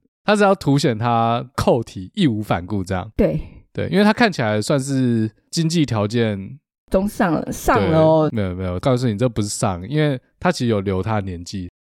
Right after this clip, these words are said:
Speaker 1: 你猜他几岁？就是有这样的条件。
Speaker 2: 呃，
Speaker 1: 台湾。
Speaker 2: 等一下，三十八。
Speaker 1: 三十八岁，好。
Speaker 2: 嗯。
Speaker 1: 就不讲细节啦，就是有车有房，然后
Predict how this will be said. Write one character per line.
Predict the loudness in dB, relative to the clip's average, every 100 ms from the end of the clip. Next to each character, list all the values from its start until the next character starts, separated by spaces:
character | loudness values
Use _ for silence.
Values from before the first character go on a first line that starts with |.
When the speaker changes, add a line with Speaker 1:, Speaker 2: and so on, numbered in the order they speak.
| _
Speaker 1:
你 | -8
猜 | -2 0
他 | -2
几 | -4
岁？ | -6 -6 -6 -8 _ _
就 | 0 2
是 |
有 | 2
这 | 4
样 | 2 2
的 | -2
条 | -2 -6
件。 | -2 -2 -4 -8 0
Speaker 2:
呃， | 2 4 4 4 4 4 4 2 2 4 4 4 4 2 2 2 0 0
Speaker 1:
台 | 0 2
湾。 | 2 4
Speaker 2:
等 |
一 | 2
下， | 2 0 -2 -8
三 | -20 -2 2 4
十 | 2 -2 -6 -4
八。 | -2 -2 -4 -10 -6
Speaker 1:
三 | -2
十 | 0 0
八 | 0 0
岁， | 0 -2 -4 -10 _ _
好。 | -8 -6 -4 0
Speaker 2:
嗯。 | 0 0 -6 0
Speaker 1:
就 | 0
不 | 2
讲 | 0 0 0
细 | -2 -2 -2
节 | -2 -4
啦， | -2
就 | 0 0
是 | 2
有 | 2 0
车 | 2 2
有 | 2
房， | 0 -6 -8 -10 _
然 | -2
后 | 0 0 -2